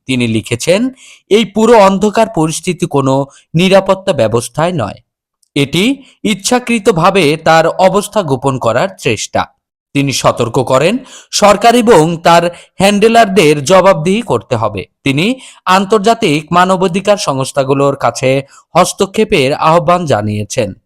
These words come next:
তিনি বলেন, পাকিস্তানের সবচেয়ে জনপ্রিয় রাজনৈতিক নেতাকে যে অমানবিক বিচ্ছিন্নতায় রাখা হয়েছে তা বন্ধ করতে হবে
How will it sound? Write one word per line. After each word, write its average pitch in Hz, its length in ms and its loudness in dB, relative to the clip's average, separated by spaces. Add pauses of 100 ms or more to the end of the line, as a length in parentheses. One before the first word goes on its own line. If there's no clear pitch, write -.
(260)
তিনি 131 200 -2
বলেন, 117 380 0 (380)
পাকিস্তানের 190 720 0
সবচেয়ে 190 420 -2
জনপ্রিয় 147 500 0
রাজনৈতিক 120 600 -2
নেতাকে 113 400 -2
যে 120 300 -2 (300)
অমানবিক 190 640 2
বিচ্ছিন্নতায় 156 800 -2 (320)
রাখা 170 340 0
হয়েছে 196 480 -2
তা 143 320 2 (300)
বন্ধ 175 360 2
করতে 143 420 -2
হবে 117 300 -6